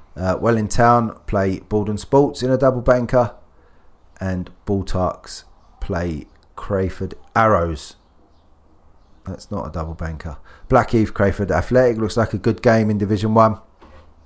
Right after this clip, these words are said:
And Meridian Sports against Footscray Lions. <sighs> The way Footscray are playing at the moment, that could be a massacre. Um, maybe, maybe, um, they can upset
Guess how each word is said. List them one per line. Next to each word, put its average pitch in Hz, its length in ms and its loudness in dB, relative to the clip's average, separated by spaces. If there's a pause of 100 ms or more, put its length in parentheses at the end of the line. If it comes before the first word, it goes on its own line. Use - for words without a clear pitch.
(220)
And 101 120 -2
Meridian 113 340 0
Sports 117 360 2
against 101 340 -2
Footscray 104 480 0
Lions. 117 600 4
<sighs> - 800 -14
The 95 80 -4
way 98 180 2
Footscray 98 500 -2
are 92 40 -2
playing 95 260 -2
at 69 80 -8
the 85 60 -10
moment, 92 260 -4
that 95 160 -6
could 85 120 -10
be 92 100 -2
a 90 80 -2
massacre. 92 560 -2 (800)
Um, 80 440 -6 (300)
maybe, 87 240 -6 (280)
maybe, 92 540 -6 (120)
um, 90 500 -6 (680)
they 90 120 -4
can 92 280 0
upset - 500 -4